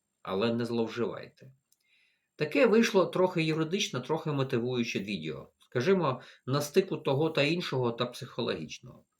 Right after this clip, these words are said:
Адже це суто глибоко психологічне. Змінення своєї концепції тут з «я ніхто та звуть мене ніяк» на «я можу більше та гідний кращого».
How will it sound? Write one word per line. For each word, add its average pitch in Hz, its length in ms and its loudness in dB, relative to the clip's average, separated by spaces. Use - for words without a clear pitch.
Адже 117 360 0
це 175 440 4
суто 160 540 -4
глибоко 123 1000 -2
психологічне. - 1040 -6
Змінення 143 680 -2
своєї 104 520 -2
концепції 98 1000 -6
тут 233 320 -4
з 107 540 -2
«я 110 420 2
ніхто 123 460 -2
та 98 180 -2
звуть 104 300 -10
мене 80 400 -10
ніяк» 107 600 -8
на 98 380 -4
«я 110 200 2
можу 113 320 0
більше 123 460 -2
та - 120 -6
гідний 117 400 -4
кращого». 95 760 -4